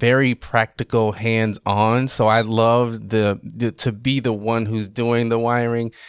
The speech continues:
instead of the one w-, doing the theory. But what's funny is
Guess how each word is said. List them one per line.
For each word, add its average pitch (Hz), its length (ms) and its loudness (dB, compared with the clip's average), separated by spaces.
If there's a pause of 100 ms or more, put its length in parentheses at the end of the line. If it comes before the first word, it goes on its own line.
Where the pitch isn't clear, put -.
instead 120 360 -2
of 110 160 0
the 110 80 2
one 113 380 0
w-, 113 220 -16
doing 123 220 0
the 110 80 0
theory. 139 420 0 (180)
But 123 220 0 (140)
what's 117 320 -2
funny 151 320 0
is 113 260 0